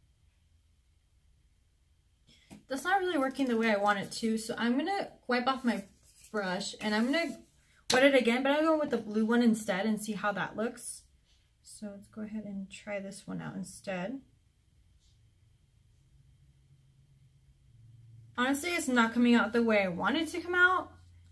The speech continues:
I thought that blue would be a lot more pigmented. It's not all over my eye yet, but I can already tell it's not working. So I'm gonna go in with a different thing this time. I'm gonna go in with the Makeup Forever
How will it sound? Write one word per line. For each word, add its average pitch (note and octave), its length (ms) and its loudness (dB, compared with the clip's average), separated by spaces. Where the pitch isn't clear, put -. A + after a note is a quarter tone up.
I B3 60 -4
thought C#4 180 2
that B3+ 160 4
blue A#3 160 6
would A#3 120 10
be A#3 100 2
a A3 60 4
lot G3+ 140 4
more A3 120 0
pigmented. A3 420 2
It's - 100 0
not G4+ 220 10
all A#3+ 100 10
over A#3+ 220 8
my G#3 200 4
eye F3+ 180 -2
yet, B3+ 420 4
but A3 120 4
I G#3 120 6
can C4+ 160 0
already A3+ 320 4
tell G3+ 260 0
it's F3 180 0
not A3 440 6
working. A3 420 -2
So A3 460 4
I'm A3 200 2
gonna D#4+ 220 2
go E4+ 120 4
in C4 240 8
with C4 200 2
a F#3+ 40 -6
different A3 440 -2
thing G3 220 -2
this F3 160 -8
time. G3 240 -8
I'm G#3 60 -4
gonna A#3+ 100 0
go C#4+ 80 0
in D4+ 80 -2
with D4+ 140 -2
the C#4 80 0
Makeup A3+ 420 2
Forever A3 800 0